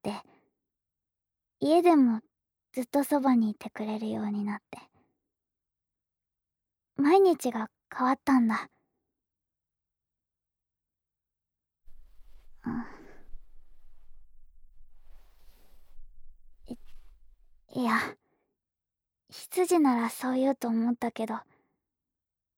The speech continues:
変わってないなんてことないだろ。ほら、まず見た目からだいぶ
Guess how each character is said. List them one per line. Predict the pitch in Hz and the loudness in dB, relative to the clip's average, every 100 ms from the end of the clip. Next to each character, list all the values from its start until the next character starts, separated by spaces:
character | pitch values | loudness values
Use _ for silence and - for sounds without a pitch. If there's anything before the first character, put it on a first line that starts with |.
| _ - | _ -12
変 | - 277 | -2 2
わ | |
っ | 339 | 2
て | - 359 | 4 6
な | 370 | 8
い | 370 | 8
な | 294 254 | 8 6
ん | |
て | 233 | 2
こ | - | -4
と | - 233 | -4 0
な | 240 269 | 4 6
い | |
だ | 285 214 | 4 2
ろ。 | 226 - _ _ _ _ _ _ _ _ _ _ _ _ _ _ _ _ _ _ - 247 220 - | -2 -8 _ _ _ _ _ _ _ _ _ _ _ _ _ _ _ _ _ _ -12 -10 -6 0
ほ | |
ら、 | 294 247 - - _ _ _ _ _ _ | 0 0 -4 -20 _ _ _ _ _ _
ま | 302 392 | 4 4
ず | 370 311 247 | 6 4 4
見 | 233 262 - | 2 2 6
た | 370 | 6
目 | 370 | 6
か | 339 320 | 4 2
ら | 285 | 2
だ | 262 247 | -2 -4
い | 240 | -4
ぶ | 233 | -6